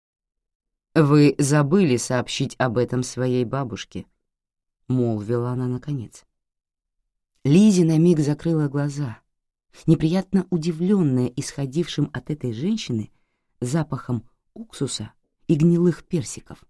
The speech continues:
духом неодобрения. В этом как раз и состоял её дар, в способности судить о человеке,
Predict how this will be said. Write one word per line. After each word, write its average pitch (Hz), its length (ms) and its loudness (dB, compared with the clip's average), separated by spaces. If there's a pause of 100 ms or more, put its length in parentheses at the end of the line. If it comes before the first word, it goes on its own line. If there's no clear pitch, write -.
(960)
духом 131 720 0
неодобрения. 123 960 0 (1300)
В 135 120 0
этом 233 300 4
как 196 220 -2
раз 190 240 0
и 170 60 -4
состоял 147 640 0
её 123 340 -2
дар, 123 420 -6 (600)
в - 60 -12
способности 180 640 2
судить 156 560 -2
о 131 100 -6
человеке, 139 680 -4